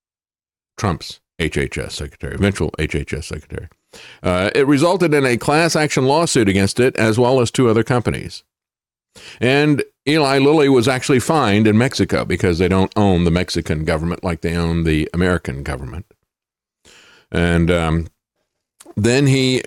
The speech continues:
uh, claimed a year before all this stuff happened, almost, in April of two thousand and nineteen, uh, Alex Azar claimed that pandemic flu was one of the things that concerned him a great deal.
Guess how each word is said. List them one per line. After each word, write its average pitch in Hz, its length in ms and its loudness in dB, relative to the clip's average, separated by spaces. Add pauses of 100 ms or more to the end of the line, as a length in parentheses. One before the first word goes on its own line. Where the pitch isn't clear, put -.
(120)
uh, 95 440 2 (280)
claimed 131 580 0 (140)
a 107 60 0
year 147 460 2
before 131 340 2
all 127 100 2
this 107 180 2
stuff 101 240 0
happened, 117 580 -4 (1080)
almost, 80 520 -4
in 113 160 0
April 214 400 2
of 135 100 0
two 147 160 2
thousand 123 360 2
and 95 120 2
nineteen, 95 760 -4 (1040)
uh, 80 320 -2
Alex 139 380 0
Azar 92 320 0
claimed 127 640 0 (480)
that 104 180 -2
pandemic 156 500 0
flu 87 240 2
was 85 180 2
one 101 140 2
of 104 80 2
the 95 100 2
things 98 300 2
that 87 120 -2
concerned 101 460 0
him 90 260 0
a 78 60 -8
great 95 340 -2
deal. 76 340 -4